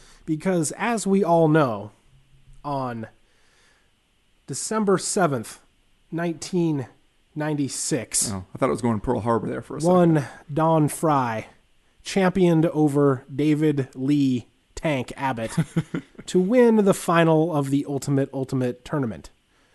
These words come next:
Speaker 1: What my novel predisposes is
Speaker 2: <laughs>
Speaker 1: maybe he didn't.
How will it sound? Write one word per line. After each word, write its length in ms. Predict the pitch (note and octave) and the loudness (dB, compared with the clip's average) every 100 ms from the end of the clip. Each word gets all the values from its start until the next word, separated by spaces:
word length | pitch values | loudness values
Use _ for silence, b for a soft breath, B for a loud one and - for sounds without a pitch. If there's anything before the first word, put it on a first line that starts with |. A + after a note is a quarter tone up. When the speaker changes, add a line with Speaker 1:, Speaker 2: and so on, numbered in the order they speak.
| _ - | _ -6
Speaker 1:
What 260 | C3+ C3 | -4 -2
my 220 | C3+ B3+ | -2 2
novel 400 | B3+ C3+ A#2 A#2 | 2 2 0 -4
predisposes 960 | A2 - B2+ A#2+ - B2+ A#2+ A#2 A#2 A#2 | -8 -4 -2 -2 -4 -4 -4 -4 -4 0
is 480 | A#2 A2+ A2 - - B4+ - | 0 0 -4 -6 -2 -2 -2
Speaker 2:
<laughs> 260 | - - - | -10 -10 -2
Speaker 1:
maybe 340 | C3 C#3+ D3+ | 0 2 2
he 180 | C#3+ D#3 | 0 0
didn't. 480 | D3 E3 C#4 - | 2 4 2 -2